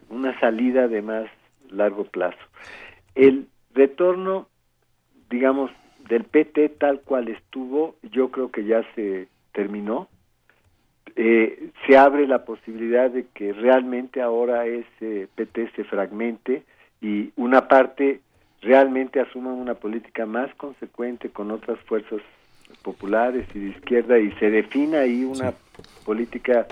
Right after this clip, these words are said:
Speaker 1: por ejemplo, de reforma radical del Estado,
Speaker 2: Sí.
Speaker 1: que es muy urgente, de control social mayor sobre los medios de comunicación, que es muy urgente, y de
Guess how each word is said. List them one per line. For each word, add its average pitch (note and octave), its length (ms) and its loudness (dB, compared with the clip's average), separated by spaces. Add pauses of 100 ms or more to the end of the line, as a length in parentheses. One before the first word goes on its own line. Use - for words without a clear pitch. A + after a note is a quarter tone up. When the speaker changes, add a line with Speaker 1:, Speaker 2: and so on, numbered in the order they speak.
(340)
Speaker 1:
por G#2+ 140 2
ejemplo, C3+ 380 4
de A#2 140 4
reforma C3+ 680 0
radical A#2+ 640 -2
del A#2 180 -8
Estado, A2 500 -6 (260)
Speaker 2:
Sí. E2+ 60 -18 (300)
Speaker 1:
que A#2 160 4
es A2+ 120 0
muy C#3 320 0
urgente, B2+ 600 -8 (560)
de A#2 240 0
control C3+ 800 2 (180)
social C3 640 2
mayor A#2+ 560 -4
sobre A2+ 240 -8
los G2+ 220 -8
medios A#2 360 -4
de G#2 80 -10
comunicación, G#2 760 -10
que B2+ 120 4
es A2+ 80 0
muy C#3 300 -2
urgente, C3 680 -6
y B2 160 2
de B2+ 320 4